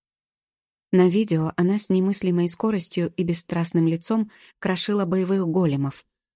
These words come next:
размеренно, словно на кухне рубила капусту.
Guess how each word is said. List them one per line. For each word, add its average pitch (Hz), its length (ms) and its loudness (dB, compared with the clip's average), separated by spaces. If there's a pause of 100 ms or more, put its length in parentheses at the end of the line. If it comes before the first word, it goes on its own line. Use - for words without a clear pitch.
(120)
размеренно, 160 800 0 (400)
словно 190 600 0
на 190 160 2
кухне 190 500 0
рубила 175 380 0
капусту. 160 600 -8